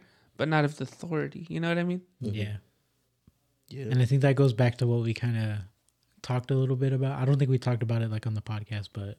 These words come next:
Speaker 3: um, how we kinda said, uh, w-, oh, well, it,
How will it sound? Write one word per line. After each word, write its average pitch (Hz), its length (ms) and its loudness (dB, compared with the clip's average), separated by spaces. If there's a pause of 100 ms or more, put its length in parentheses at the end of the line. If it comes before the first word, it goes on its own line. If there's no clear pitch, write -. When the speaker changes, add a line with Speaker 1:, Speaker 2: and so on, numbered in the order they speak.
(100)
Speaker 3:
um, 104 320 -6 (760)
how 120 120 2
we 120 100 4
kinda 120 280 0
said, 117 280 0
uh, 107 400 -2 (360)
w-, 127 160 -8 (120)
oh, 139 120 4
well, 147 260 8
it, 160 340 2